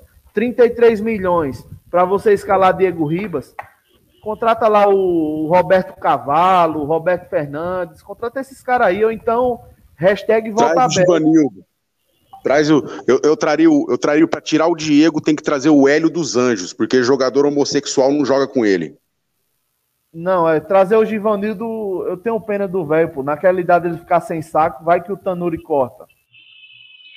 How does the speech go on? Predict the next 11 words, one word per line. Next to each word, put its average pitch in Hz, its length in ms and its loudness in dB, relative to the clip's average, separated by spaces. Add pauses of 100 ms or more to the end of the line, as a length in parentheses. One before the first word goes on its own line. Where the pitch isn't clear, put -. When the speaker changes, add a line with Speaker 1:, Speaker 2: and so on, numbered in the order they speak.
(1900)
Speaker 1:
Então, 330 360 2
cara, 185 260 4
é 247 40 4
isso 240 140 -2
aí. 233 320 2 (120)
Speaker 2:
É, 233 80 -8
Speaker 1:
Die-, 233 140 -2
Speaker 2:
é, 233 120 0
é - 40 2
Speaker 1:
Diego 220 380 0
Speaker 2:
perigoso 143 460 2